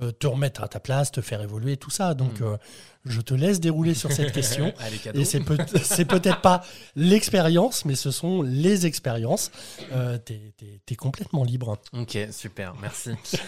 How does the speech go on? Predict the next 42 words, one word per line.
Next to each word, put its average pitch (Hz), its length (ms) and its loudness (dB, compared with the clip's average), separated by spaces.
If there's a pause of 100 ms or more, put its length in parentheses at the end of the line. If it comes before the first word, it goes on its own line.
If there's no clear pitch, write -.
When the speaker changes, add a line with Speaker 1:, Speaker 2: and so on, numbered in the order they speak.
(220)
Speaker 2:
Euh, 113 460 -2
donc, 123 180 -8
l'expérience 147 320 -8
professionnelle 143 460 -6
qui - 80 -6
a 104 60 -2
le 98 80 -6
plus 127 200 -12
enrichi 110 220 -6
ma 117 100 -6
vie, 110 180 -14
ma 101 140 -10
vie 110 100 -12
personnelle. 104 520 -10
Donc, 110 180 -10
effectivement, 110 320 -4
il 104 40 -2
y - 20 -4
en 98 40 -4
a 90 60 -8
plusieurs. 95 360 -12 (460)
La 98 120 -4
première 117 400 -4
à 101 40 -4
laquelle 98 280 -8
je 98 100 -8
pense, 113 460 -10
c'est - 280 -10
quand 104 160 -10
j'étais 95 300 -12
justement 98 380 -12
chez - 120 -8
Ladurée 98 340 -8
à - 20 -6
New 92 80 -8
York. 95 320 -10
Donc, 113 160 -18
c'est, 92 200 -20
c'est, - 220 -20
c'est - 160 -16
vraiment 92 240 -10
la, 104 80 -12